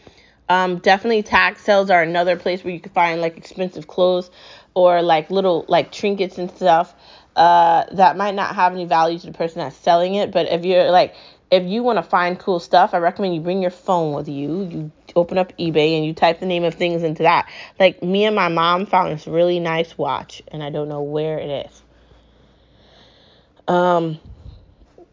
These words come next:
Antoni or something like that, and, um, it was a woman's watch, and it was on,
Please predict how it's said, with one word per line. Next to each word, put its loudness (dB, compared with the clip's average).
Antoni 2
or 0
something 0
like 0
that, 4
and, 4
um, 2
it 4
was 4
a -2
woman's -2
watch, -4
and 0
it 0
was -2
on, -2